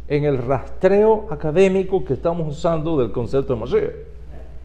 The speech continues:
A partir de David,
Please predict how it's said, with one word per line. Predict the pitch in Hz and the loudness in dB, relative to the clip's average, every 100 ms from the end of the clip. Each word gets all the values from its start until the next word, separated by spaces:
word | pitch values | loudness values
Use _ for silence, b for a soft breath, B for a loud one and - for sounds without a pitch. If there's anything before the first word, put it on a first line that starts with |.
| - - - - - - - - - - b b b b b b b b b - - | -16 -16 -14 -14 -14 -16 -16 -16 -16 -16 b b b b b b b b b -6 6
A | 180 180 - | 6 8 10
partir | 196 196 - 330 320 311 | 10 8 8 8 6 0
de | 190 190 | 2 6
David, | 175 147 117 101 | 6 6 6 2